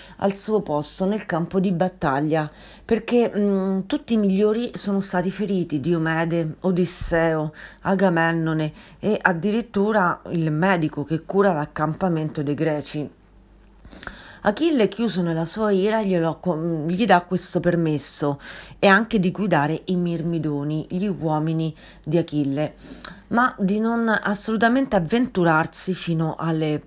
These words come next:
mm, porte, alle mura di Ilio. Gli incita di tornare alla svelta.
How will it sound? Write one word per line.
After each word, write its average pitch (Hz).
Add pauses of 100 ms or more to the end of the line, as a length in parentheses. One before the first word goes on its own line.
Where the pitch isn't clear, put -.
mm, 160 (100)
porte, 202
alle 185
mura 160
di 151
Ilio. 160 (500)
Gli 254
incita 202
di 196
tornare 196
alla 185
svelta. 160